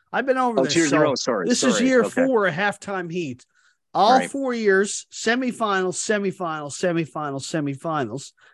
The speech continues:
Speaker 1: Now for the second year in a row, I'm in the finals. The question remains, will I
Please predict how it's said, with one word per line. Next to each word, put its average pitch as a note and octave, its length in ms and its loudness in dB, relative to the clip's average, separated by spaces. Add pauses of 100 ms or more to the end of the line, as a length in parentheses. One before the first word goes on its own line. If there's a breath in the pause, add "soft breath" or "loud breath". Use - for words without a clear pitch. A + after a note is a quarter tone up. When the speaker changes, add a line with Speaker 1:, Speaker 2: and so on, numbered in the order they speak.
(140 soft breath)
Speaker 1:
Now D#3 180 2
for D3 220 -6
the B2 80 -8
second A#3 520 -2
year G3+ 140 -2
in F3 80 -4
a E3 60 -6
row, F#3 340 2
I'm C3+ 140 -4
in C#3+ 100 -8
the C3 80 -10
finals. C#3 580 -6 (720 soft breath)
The D3+ 100 -4
question C#4 500 4
remains, A#3 580 -2
will A#3 400 2
I G#3+ 520 4